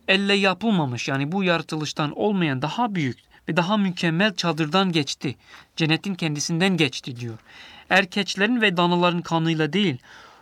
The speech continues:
sonsuz kurtuluşu sağlayarak kendi kanıyla kutsal yere ilk ve son kez girdi. Sonsuz ruh aracılığıyla kendini lekesiz olarak Tanrı'ya sunmuş olan Mesih'in kanının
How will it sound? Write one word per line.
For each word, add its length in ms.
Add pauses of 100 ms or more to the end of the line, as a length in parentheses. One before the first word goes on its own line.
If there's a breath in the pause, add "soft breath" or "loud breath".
sonsuz 580
kurtuluşu 560
sağlayarak 720 (440 soft breath)
kendi 460
kanıyla 800 (400 loud breath)
kutsal 440
yere 200
ilk 300
ve 100
son 260
kez 440
girdi. 460 (1500 soft breath)
Sonsuz 600
ruh 320
aracılığıyla 600
kendini 500
lekesiz 520
olarak 380
Tanrı'ya 380
sunmuş 480
olan 340 (540 loud breath)
Mesih'in 520
kanının 540